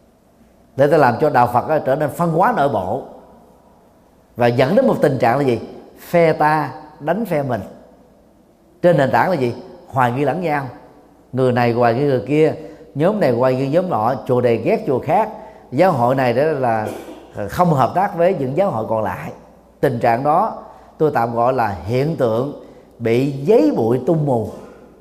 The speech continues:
Nó ảnh hưởng cộng đồng Việt Nam trong suốt hơn bốn thập niên qua. Và có lẽ cũng khó có thể được kết thúc. Vì phần lớn các phương tiện truyền thông trong cộng đồng Việt Nam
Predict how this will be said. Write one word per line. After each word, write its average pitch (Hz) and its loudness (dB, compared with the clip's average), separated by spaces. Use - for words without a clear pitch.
Nó 185 0
ảnh 196 0
hưởng 170 2
cộng 131 -2
đồng 131 0
Việt 127 -4
Nam 143 -2
trong 147 2
suốt 247 -2
hơn 143 -2
bốn 196 0
thập 156 -6
niên 127 -6
qua. 131 -4
Và 120 2
có 208 2
lẽ 170 0
cũng 143 -6
khó 202 0
có 226 -4
thể 135 -2
được 127 -6
kết 165 -6
thúc. - -12
Vì 117 -2
phần 131 0
lớn 190 2
các 240 0
phương 196 2
tiện 135 0
truyền 127 0
thông 170 -2
trong 185 2
cộng 135 -2
đồng 123 -2
Việt 131 -2
Nam 175 0